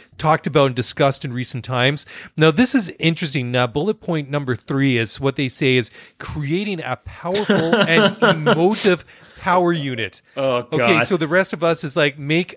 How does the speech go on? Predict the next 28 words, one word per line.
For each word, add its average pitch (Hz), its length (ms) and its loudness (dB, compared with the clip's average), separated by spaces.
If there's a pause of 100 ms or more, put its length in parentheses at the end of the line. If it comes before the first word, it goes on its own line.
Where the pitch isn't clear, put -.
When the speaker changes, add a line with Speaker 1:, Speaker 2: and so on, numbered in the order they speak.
(140)
Speaker 1:
an 147 120 -2
engine 143 380 -2
that 127 200 -2
sounds 135 540 -2 (200)
damn 131 460 0
loud 120 500 0
that 120 160 -4
we 117 140 -8
love 120 380 0
Speaker 2:
Yeah. 98 160 -2
Speaker 1:
and 110 80 -6
we're 117 80 -6
used 123 320 -4
to. 104 140 -4
So 120 260 0
I, 127 260 0
I 135 40 0
think 127 200 -4
that 110 160 -4
that's, 117 380 -2
uh, 110 260 0
you 117 80 -8
know, 101 180 -6
w-, 117 200 -10
one 113 200 -4
of 110 120 -4
it 113 100 -2
is 113 160 -6